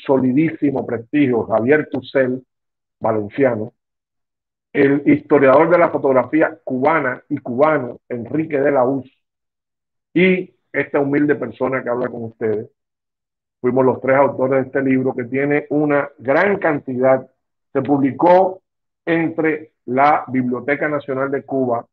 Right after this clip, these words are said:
y la editorial Pentagraph de Valencia en el dos mil cinco, y tiene una enorme cantidad de fotos de la guerra. Para aquel que le interese y tenga el bolsillo sólido, está en Amazon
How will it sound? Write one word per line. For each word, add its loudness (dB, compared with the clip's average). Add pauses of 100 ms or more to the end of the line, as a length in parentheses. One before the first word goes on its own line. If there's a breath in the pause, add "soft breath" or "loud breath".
(100)
y 0
la 2
editorial -2
Pentagraph -2
de -6
Valencia -6 (1000)
en -2
el -4
dos -2
mil -2
cinco, -12 (640)
y 0
tiene 4
una 4
enorme 4
cantidad -4
de -6
fotos -4 (160)
de -8
la -6
guerra. -8 (760)
Para 4
aquel 2
que 2
le 6
interese 0 (280)
y -10
tenga 0
el 0
bolsillo -2 (100)
sólido, 0 (1040)
está 0
en 0
Amazon -2